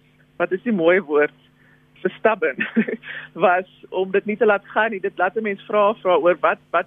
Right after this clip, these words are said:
sit nou eintlik daar agter, want daar is nie regtig, ehm, goeie redes daarvoor nie. So,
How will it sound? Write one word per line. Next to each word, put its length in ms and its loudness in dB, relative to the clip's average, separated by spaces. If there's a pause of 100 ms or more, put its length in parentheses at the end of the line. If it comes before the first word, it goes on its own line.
sit 120 -10
nou 120 -6
eintlik 300 0
daar 160 2
agter, 340 -2
want 140 -14
daar 180 -2
is 140 -8
nie 280 2 (300)
regtig, 420 0 (180)
ehm, 180 0 (280)
goeie 340 0
redes 380 2
daarvoor 520 0
nie. 160 -8
So, 260 6